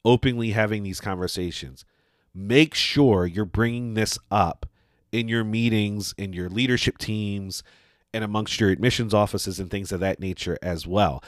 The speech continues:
I know I'm making a point of doing that right now.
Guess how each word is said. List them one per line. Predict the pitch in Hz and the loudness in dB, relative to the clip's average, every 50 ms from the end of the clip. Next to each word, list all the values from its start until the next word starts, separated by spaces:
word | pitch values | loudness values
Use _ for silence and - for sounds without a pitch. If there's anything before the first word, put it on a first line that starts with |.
| - - - | -12 -2 4
I | 101 120 113 | 4 4 6
know | 117 110 - - | 4 2 0 2
I'm | 101 110 117 123 127 | 2 2 2 2 2
making | 123 120 - - 117 | 0 -2 -2 -2 -4
a | 110 98 | -4 -2
point | - - 117 107 101 - | -2 -2 -2 -4 -4 -4
of | 95 92 | -8 -6
doing | 85 107 104 104 104 98 | -4 -2 -2 -2 -2 -4
that | 98 90 - | -6 -6 -6
right | 90 95 92 - - | -4 -4 -4 -4 -4
now. | 98 92 80 69 69 - | -6 -6 -6 -6 -8 -12